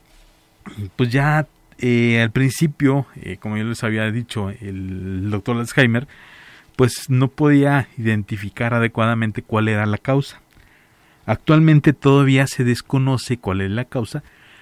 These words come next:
sin embargo ya se ha podido definir algunas, eh, factores que por ahí pudieran, eh, ser importantes precisamente para, eh, poder, eh, precisar el diagnóstico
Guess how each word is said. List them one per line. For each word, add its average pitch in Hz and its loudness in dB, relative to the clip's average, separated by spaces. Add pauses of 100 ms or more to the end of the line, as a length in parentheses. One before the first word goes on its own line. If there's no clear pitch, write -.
(300)
sin 160 4
embargo 143 4
ya 117 0
se - -6
ha 113 0
podido 117 0
definir 123 0 (120)
algunas, 120 -4 (600)
eh, 104 2
factores 131 -2
que 120 -2
por 107 -4
ahí 117 0
pudieran, 117 0 (160)
eh, 104 -6
ser 123 0
importantes 127 -2 (300)
precisamente 127 -6 (400)
para, 139 2 (140)
eh, 101 -4
poder, 107 -2 (160)
eh, 92 -8 (120)
precisar 113 0 (440)
el 131 4
diagnóstico 143 2